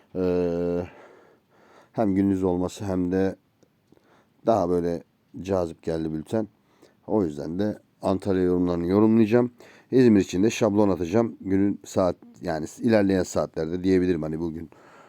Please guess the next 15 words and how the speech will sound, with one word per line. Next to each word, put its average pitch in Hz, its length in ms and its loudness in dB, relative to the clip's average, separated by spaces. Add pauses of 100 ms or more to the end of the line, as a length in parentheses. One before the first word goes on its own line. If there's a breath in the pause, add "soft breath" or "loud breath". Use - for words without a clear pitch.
(240 loud breath)
e, 82 60 -10 (240)
saat 78 260 -6
şimdi 85 280 -10
video 87 280 -2
yaparken 87 400 -6
sekiz 90 400 -6
gibi. 87 240 -6 (640 soft breath)
Hani - 100 -20
on 107 140 -2
on 98 200 2
bir 95 80 2
gibi 90 240 -2
de 110 140 4 (580 loud breath)
İzmir'in 98 540 2 (400 soft breath)
şablonunu, 95 840 2